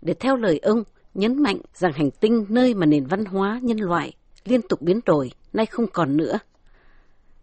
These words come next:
Liên Hiệp Quốc ước lượng là mỗi năm có khoảng ba trăm ngàn người thiệt mạng vì tác động của hiện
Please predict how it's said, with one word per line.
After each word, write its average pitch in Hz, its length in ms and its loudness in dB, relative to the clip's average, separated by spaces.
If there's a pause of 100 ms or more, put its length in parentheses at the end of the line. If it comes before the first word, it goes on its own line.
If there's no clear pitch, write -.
(100)
Liên 233 200 2
Hiệp 190 200 2
Quốc 269 140 2
ước - 200 -2
lượng 185 320 0
là 156 180 -2
mỗi 151 200 0
năm 247 240 -2 (160)
có 254 100 -4
khoảng 160 360 0
ba 214 160 -2
trăm 240 260 -2
ngàn 165 280 0
người 156 260 -2
thiệt 160 220 -4
mạng 156 260 0 (400)
vì 151 100 0
tác - 280 -4
động 175 160 2
của 156 160 -2
hiện 151 140 0